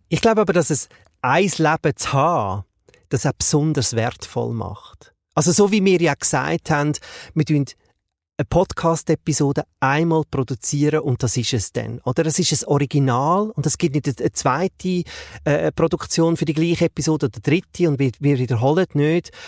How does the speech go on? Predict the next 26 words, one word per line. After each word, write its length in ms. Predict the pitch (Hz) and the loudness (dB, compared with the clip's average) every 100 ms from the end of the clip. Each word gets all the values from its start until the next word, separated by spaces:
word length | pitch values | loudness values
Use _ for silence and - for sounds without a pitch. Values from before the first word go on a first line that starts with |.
| - | -8
Und 140 | - - | -6 -2
durch 40 | |
das 220 | 156 175 | -2 0
ist 100 | 185 | 0
es 60 | - | 0
etwas 300 | 160 - - | -2 -2 -4
Spezielles 720 | - 135 - 143 135 160 - | -2 -4 0 0 0 0 -2
und 80 | 131 | -2
Besonderes. 600 | - 127 135 135 120 - | 0 0 -2 -6 -8 -4
Und 60 | 135 | -2
ich 120 | 131 | 0
glaube, 560 | 139 131 147 - 160 156 - - - - - | -2 0 0 0 0 0 -6 -20 -20 -20 -8
je 160 | 127 139 | 0 2
mehr 280 | 147 185 | 4 2
so, 360 | 208 185 170 165 | 2 2 0 2
ähm, 240 | 139 131 | 0 0
Optionen 640 | 139 156 - - 151 180 170 | 0 -2 0 0 2 4 2
ich 80 | 160 | 2
mir 340 | 151 143 151 - | 2 0 -2 -2
offen 400 | 151 175 - 190 | 0 0 2 4
lasse 300 | 160 165 165 | 4 4 2
oder 140 | 143 | 0
wieder 180 | 131 139 | 0 0
schaffe, 500 | - 131 131 - 147 | -2 -4 -4 -4 -2
desto 340 | 139 123 - | 0 0 0
weniger 460 | 123 135 151 - 139 | 0 2 0 0 -2